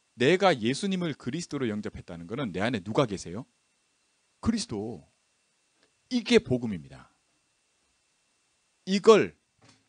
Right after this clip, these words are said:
그죠? 이걸 내가 나타내는 게 아니라 내 안에 그리스도가 계시기 때문에 그리스도께서 나타내세요. 이게 아니면 다른 의도가 있는 거예요. 그리고 그 배경에는 누가 있다고 성경이 얘기해요? 그게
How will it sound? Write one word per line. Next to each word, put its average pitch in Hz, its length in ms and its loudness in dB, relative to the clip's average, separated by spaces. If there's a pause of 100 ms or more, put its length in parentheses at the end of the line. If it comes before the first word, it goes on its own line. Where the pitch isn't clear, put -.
그죠? 139 260 -6 (160)
이걸 202 380 4
내가 185 340 4
나타내는 147 460 0
게 123 80 0
아니라 110 180 -2
내 101 80 -2
안에 131 140 0
그리스도가 127 400 -2
계시기 127 360 -2
때문에 101 440 -6 (300)
그리스도께서 180 760 0 (680)
나타내세요. 101 920 -10 (1400)
이게 196 180 6
아니면 156 480 0 (340)
다른 220 400 0
의도가 160 360 -2
있는 87 220 -6
거예요. 58 280 -14 (680)
그리고 165 440 2 (120)
그 - 180 -2
배경에는 151 600 0
누가 110 180 4
있다고 107 280 0
성경이 110 380 -4
얘기해요? 92 280 -2 (1080)
그게 156 340 4